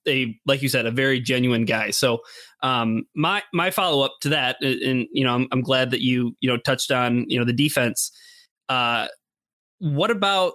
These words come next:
the relationship do you think is going to be so beneficial between him and Aaron Glenn? Like, are,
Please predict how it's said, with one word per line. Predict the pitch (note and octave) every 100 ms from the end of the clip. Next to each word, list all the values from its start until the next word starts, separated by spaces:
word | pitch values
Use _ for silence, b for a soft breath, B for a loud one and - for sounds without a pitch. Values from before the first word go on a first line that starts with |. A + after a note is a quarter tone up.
| -
the | D3 D#3
relationship | D3 D3 D3 D#3+ E3+ D#3 C#3+
do |
you | C#3
think | C3 D3 C#3
is | C3+
going | A#2+ C3+
to | B2+
be | C3
so | - C3+
beneficial | C3 C3+ C3 C3 B2+ C3
between | A#2+ B2+ C3+ B2+ B2
him | C3 B2+
and | B2
Aaron | B2+ B2 A#2
Glenn? | A2+ A#2 A2+ B2+ -
Like, | C3 A#2+ A#2+
are, | B2+ C3 A#2+